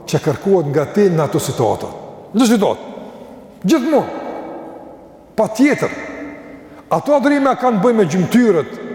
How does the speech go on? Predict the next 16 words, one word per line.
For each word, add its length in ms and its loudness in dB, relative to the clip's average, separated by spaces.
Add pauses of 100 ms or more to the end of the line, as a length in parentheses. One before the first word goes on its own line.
(320)
a 80 2
me 140 4
gjuhën, 460 4 (140)
a 60 0
me 160 4
zemrën. 520 0 (240)
Këto 180 0
pastaj 320 2
janë 280 0 (1300)
të 100 0
shpjeguara 540 2
varet 260 0
nga 140 0
situata 480 0
dhe 100 0
koha. 220 0